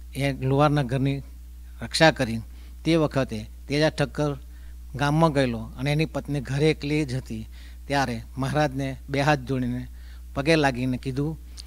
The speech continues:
કે આ સમયે, ખરા સમયે તમે આવી અને અમારી રક્ષા કરી. જો તમે ન આવ્યા હોત તો આ અમારા ગરીબનું ઘર બળીને ખાખ થઈ જાત. પછી મહારાજે પેલો પટારો જે બહાર કઢાયો હતો તે અંદર મૂકી દરબાર ગણો પધાર્યા છે.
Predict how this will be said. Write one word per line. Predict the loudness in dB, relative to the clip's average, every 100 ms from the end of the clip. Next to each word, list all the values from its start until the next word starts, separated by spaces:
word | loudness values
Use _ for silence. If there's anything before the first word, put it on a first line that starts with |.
| -16 -6
કે | -2 -2
આ | -2 2 2
સમયે, | 2 0 -2 -6
ખરા | -2 4 4
સમયે | 4 2 0
તમે | 0 -2
આવી | -2 0 2 0 -4 -14 -14 -6
અને | -6 -4
અમારી | -4 -2 -2
રક્ષા | -4 -6 -4 -4
કરી. | -4 -8 -10 -14 -16 -6
જો | 0 2
તમે | 2 0 2
ન | 2
આવ્યા | 2 2 0
હોત | -2 -6 -10 -14 -16 -16 -16 -14 0
તો | 0 0 -8 -16 -16 -14 -6
આ | -2
અમારા | 0 0 0
ગરીબનું | 0 0 0 0
ઘર | 0 -2
બળીને | -2 -2 0 -2
ખાખ | 0 0 0
થઈ | -4 -4
જાત. | -6 -8 -12 -14 -16 -12 -8
પછી | -2
મહારાજે | 0 0 0 -2 -4
પેલો | -6 -6
પટારો | -6 -4 -4
જે | -4 -4
બહાર | -2 -2
કઢાયો | 0 2 2
હતો | -2
તે | -6 -4
અંદર | -2 -2
મૂકી | -4 -2 -6 -6 -14 -16 -16 -16 -16 -12 -6
દરબાર | -2 -2
ગણો | -2 -4
પધાર્યા | -6 -4 0 0
છે. | 0